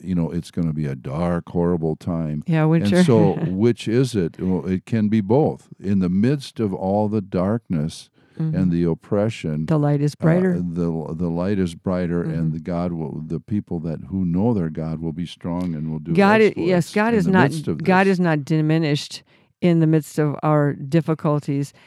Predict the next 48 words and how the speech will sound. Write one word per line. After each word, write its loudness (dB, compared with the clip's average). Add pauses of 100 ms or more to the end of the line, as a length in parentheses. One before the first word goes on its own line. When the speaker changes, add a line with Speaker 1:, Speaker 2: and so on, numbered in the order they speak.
(200)
Speaker 2:
And 4
I 6
think, 0
you 2
know, 4
the 0
Bible 2
says, -2
"If -2
the -4
foundations 0
be -4
destroyed, -2
what -2
can -6
the -2
righteous -4
do?" -2
Well, 0 (300)
God 4
is 2
not 2
gonna 0
build 4
His 0
powerful 0
new 2
kingdom, -2
heaven 0
and 0
earth, -2
on -2
an -2
old 2
foundation. 0 (500)
He 4
is 6
going 4
to 0
bring 4
what 4
He 4
must 2
bring, 0
and 2
it's 0
up 0
to -2